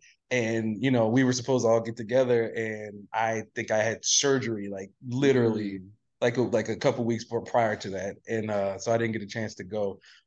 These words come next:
Speaker 1: But you guys have a, a lot, you, you guys do a lot. <laughs> Like,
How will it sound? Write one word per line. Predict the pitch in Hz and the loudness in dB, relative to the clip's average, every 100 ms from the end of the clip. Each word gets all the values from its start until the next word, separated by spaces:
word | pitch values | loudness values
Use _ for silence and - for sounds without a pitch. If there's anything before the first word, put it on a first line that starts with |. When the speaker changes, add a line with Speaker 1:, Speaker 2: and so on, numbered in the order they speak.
| _ | _
Speaker 1:
But | 120 117 107 - _ _ _ _ _ _ _ _ _ | 4 4 4 -4 _ _ _ _ _ _ _ _ _
you | 147 214 | -4 2
guys | 220 277 294 | 6 6 6
have | 214 190 214 185 | 4 6 6 6
a, | 190 185 170 | 6 6 4
a | 135 | 2
lot, | 123 147 - | 0 -2 -2
you, | 220 - _ | -8 -18 _
you | 254 - | -8 0
guys | 349 339 | 2 2
do | 196 196 175 | -4 0 2
a | 113 | 2
lot. | 95 101 107 104 - - | 0 -2 -2 -2 -8 -12
<laughs> | - | -8
Like, | 156 196 - | 0 0 0